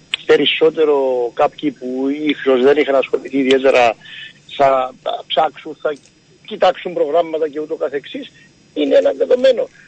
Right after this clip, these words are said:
Πρέπει να πείσουμε τους πολίτες να ξανακερδίσουμε ένα πολιτικό σύστημα, όλοι μας,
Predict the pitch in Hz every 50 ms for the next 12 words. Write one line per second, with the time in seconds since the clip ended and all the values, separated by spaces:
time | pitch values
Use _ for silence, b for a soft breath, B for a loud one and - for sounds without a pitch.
0 | b - - 196 202 262 262 247 208 160 202 196 - 233 233 226 214 214 - -
1 | 160 139 143 151 143 165 156 - - - 170 156 131 - - 147 147 139 135 127
2 | 135 170 190 - 202 185 180 175 - - - _ _ _ _ - 359 277 269 214
3 | 208 165 170 - - - 196 - - 220 190 151 - - _ _ - - 508 277
4 | 262 262 170 139 - - - -